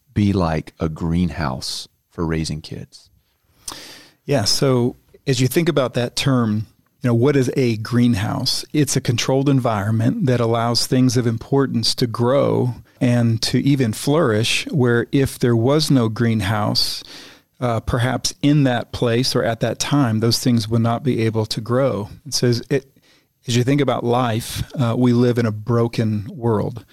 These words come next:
Speaker 2: where there's sin, where there's, where there's, where there's tremendous selfishness, where there's strife in so many relationships. And so the very hope that we have that our kids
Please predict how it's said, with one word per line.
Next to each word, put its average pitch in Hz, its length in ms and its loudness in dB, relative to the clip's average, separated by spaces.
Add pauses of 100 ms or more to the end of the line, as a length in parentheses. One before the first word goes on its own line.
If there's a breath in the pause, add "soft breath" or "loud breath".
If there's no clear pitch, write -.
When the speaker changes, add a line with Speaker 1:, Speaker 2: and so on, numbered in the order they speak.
(140 soft breath)
Speaker 2:
where 117 180 0
there's 107 220 0
sin, 143 400 4
where 107 160 2
there's, 101 400 0
where 113 260 -6
there's, 104 260 -4 (120)
where 123 100 0
there's 110 260 2
tremendous 120 920 2 (300 loud breath)
selfishness, 117 800 0
where 113 100 0
there's 104 180 -2
strife 123 640 -2
in 107 200 0
so 147 300 2
many 127 240 4
relationships. 110 1040 -2
And 123 120 0
so 131 200 2
the 113 400 0
very 139 440 0
hope 156 420 0
that - 160 -6
we 117 160 0
have 123 760 -6 (160 soft breath)
that 120 340 -2
our 117 420 0 (200)
kids 120 760 -2